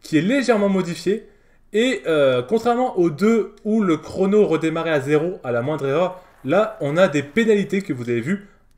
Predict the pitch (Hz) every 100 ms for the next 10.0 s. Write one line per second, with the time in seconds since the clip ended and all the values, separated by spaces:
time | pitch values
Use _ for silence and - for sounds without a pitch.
0 | _ 381 - - _ - 233 214 208 -
1 | - 113 123 127 135 131 143 180 185 120
2 | 117 117 180 123 151 151 160 190 190 -
3 | 117 - 117 107 98 - 95 104 120 139
4 | 160 131 - _ _ _ 107 101 104 107
5 | 117 131 139 110 - - - _ _ _
6 | 110 107 107 120 127 156 143 147 107 -
7 | _ _ _ _ - 117 120 120 113 -
8 | 135 123 131 147 139 175 175 165 117 104
9 | 104 110 107 139 131 113 101 98 92